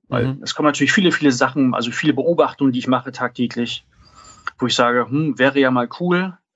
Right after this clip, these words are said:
Speaker 1: ähm, das mal reflektieren zu lassen", dann stelle ich eine Frage. Und ich suche auch Menschen, die mir nicht immer zustimmen. Ganz im Gegenteil, weil ich glaube daran,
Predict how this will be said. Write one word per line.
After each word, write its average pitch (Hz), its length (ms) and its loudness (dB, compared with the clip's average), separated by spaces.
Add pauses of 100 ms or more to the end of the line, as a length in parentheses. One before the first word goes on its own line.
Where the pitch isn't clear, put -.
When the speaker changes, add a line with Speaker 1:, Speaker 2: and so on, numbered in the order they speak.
(480)
Speaker 1:
ähm, 135 340 2
das 131 200 -2
mal 123 180 0
reflektieren 123 500 -2
zu 214 140 -4
lassen", 139 240 -2
dann 123 100 2
stelle 120 200 -2
ich 117 60 -2
eine 107 60 -4
Frage. 127 420 -2
Und 139 180 -4
ich 156 120 0
suche - 280 0
auch 131 180 0
Menschen, 151 560 0 (640)
die 160 280 2
mir 156 500 2 (180)
nicht 180 240 0
immer 131 200 0
zustimmen. 104 520 -8
Ganz 143 220 -4
im 139 100 2
Gegenteil, 120 380 -2
weil 107 120 -2
ich 139 120 -4
glaube 165 280 0
daran, 156 400 -2